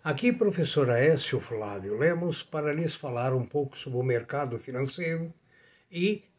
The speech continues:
assuntos ligados à economia política. Sou formado em diversas áreas, embora sa-, esteja certo de que nada sei. Ah, peço por gentileza que suas dúvidas sejam encaminhadas para o e-mail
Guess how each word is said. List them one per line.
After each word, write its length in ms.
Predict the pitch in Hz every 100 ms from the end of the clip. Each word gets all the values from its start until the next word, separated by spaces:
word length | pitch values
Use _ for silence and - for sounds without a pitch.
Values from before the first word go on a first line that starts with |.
| -
assuntos 460 | 143 - 214 226 -
ligados 600 | 147 151 127 151 156 131
à 80 | 139
economia 600 | 131 139 120 120 123 117
política. 760 | - 101 90 - 90 - - - _ _ _ _ _
Sou 260 | - 131
formado 600 | 127 143 123 123 120 117
em 40 | 123
diversas 600 | 123 120 127 - 147 127
áreas, 360 | 170 190 170
embora 480 | 156 156 139 147 156
sa-, 440 | 139 - - 127 143
esteja 440 | 127 - 123 165
certo 400 | - 170 165 180
de 100 | 139
que 120 | 170
nada 340 | 135 143 151 139
sei. 380 | - 117 90 - _ _ _ _ _ _ - - -
Ah, 300 | 139 147 147
peço 400 | 135 202 214 214
por 160 | 190 214
gentileza 760 | 214 220 214 170 156 117 110
que 280 | - 135 123
suas 360 | - 185 151 117
dúvidas 440 | 175 208 185 156
sejam 280 | 156 135 139
encaminhadas 680 | 135 131 131 135 127 120 -
para 200 | 135 120
o 60 |
e-mail 640 | 120 123 135 135 107 95